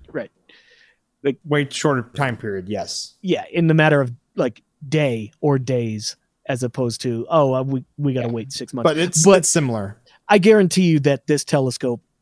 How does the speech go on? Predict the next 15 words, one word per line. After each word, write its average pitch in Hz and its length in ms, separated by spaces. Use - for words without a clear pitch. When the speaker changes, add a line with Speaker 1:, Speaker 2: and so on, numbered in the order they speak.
Speaker 1:
if, 160 280
if 180 180
it 190 120
isn't 190 320
already, 147 680
it's 147 340
being 147 320
booked 143 360
out, 120 280
like, 127 200
years, 131 600
years, 123 360
years 120 280
in 113 80
advance. - 540